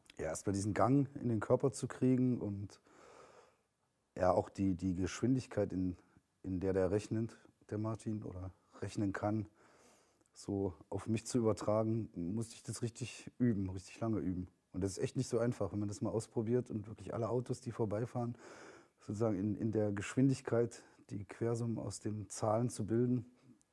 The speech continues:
Ja, genau. <laughs> Also ein Teil der Vorbereitung war das sozusagen. Der andere Teil war so der etwas theoretischere Teil, also dass ich mich mit,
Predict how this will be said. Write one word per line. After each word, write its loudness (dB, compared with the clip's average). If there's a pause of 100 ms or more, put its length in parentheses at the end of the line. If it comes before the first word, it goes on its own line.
(560)
Ja, 6
genau. -2 (280)
<laughs> 8 (1200)
Also 6
ein 6
Teil 4
der 4
Vorbereitung 0
war -4
das -12
sozusagen. -14 (440)
Der -4
andere 0
Teil 2
war 2
so -2
der -8 (680)
etwas -6
theoretischere 0
Teil, -4
also -8 (260)
dass -14
ich -18
mich -8
mit, -8